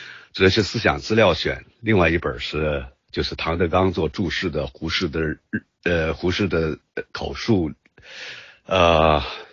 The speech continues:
自传。那么这两本书真的是让我，呃，像是有一种久旱，久旱的禾苗逢甘霖那样的一种感觉。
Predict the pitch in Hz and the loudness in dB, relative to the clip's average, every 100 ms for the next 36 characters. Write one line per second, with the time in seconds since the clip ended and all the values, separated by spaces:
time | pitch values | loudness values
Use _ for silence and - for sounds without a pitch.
0 | _ - - - - - 113 104 117 - | _ -20 -20 -20 -20 0 2 4 2 2
1 | _ _ _ _ _ _ - _ _ 104 | _ _ _ _ _ _ -20 _ _ 4
2 | 101 87 80 69 - - _ _ _ - | 6 6 4 0 -4 -10 _ _ _ 0
3 | 127 101 113 - - 92 120 104 87 85 | 4 4 4 2 0 2 4 4 4 2
4 | 82 73 69 69 73 - _ _ _ _ | 2 0 -4 -4 -6 -10 _ _ _ _
5 | _ - - - - - - - 113 87 | _ -18 -14 -12 -8 -8 -8 0 0 2
6 | 92 85 98 82 78 76 73 - - - | 0 0 0 -2 -2 -4 -8 -14 -20 -20
7 | _ _ _ _ _ 90 78 - 101 90 | _ _ _ _ _ 0 0 0 0 0
8 | 87 - 85 78 90 87 - 92 101 85 | -2 0 0 2 0 0 0 2 4 2
9 | 90 82 95 104 107 92 78 104 90 82 | 0 0 2 4 4 2 2 2 2 0
10 | 82 82 80 76 - 76 90 | 0 -2 -2 -4 -8 -6 -6